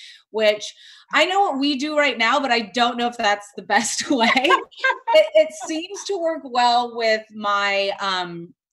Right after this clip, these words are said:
Speaker 1: stepdaughter and with my daughter. They're older, they're seven and eleven, which
Speaker 2: Mm-hmm.
Speaker 1: is, like,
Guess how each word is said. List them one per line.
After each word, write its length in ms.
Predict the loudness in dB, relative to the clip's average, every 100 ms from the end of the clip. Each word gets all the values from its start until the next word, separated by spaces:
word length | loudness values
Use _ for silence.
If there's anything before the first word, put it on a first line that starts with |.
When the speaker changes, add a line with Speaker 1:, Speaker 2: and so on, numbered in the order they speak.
| -20
Speaker 1:
stepdaughter 580 | -12 -6 -4 0 0 0
and 180 | -2 -4
with 120 | -10
my 140 | -10 -6
daughter. 480 | -2 -2 -2 -6 -2
They're 300 | -2 -2 -4
older, 300 | -4 -4 -6
they're 100 | -8
seven 420 | -6 -6 -6 -8
and 100 | -10
eleven, 540 | -6 -4 -4 -4 -6 -10 -20 _
which 180 | -6 -6
Speaker 2:
Mm-hmm. 100 | -6
Speaker 1:
is, 100 | -2
like, 240 | -2 -2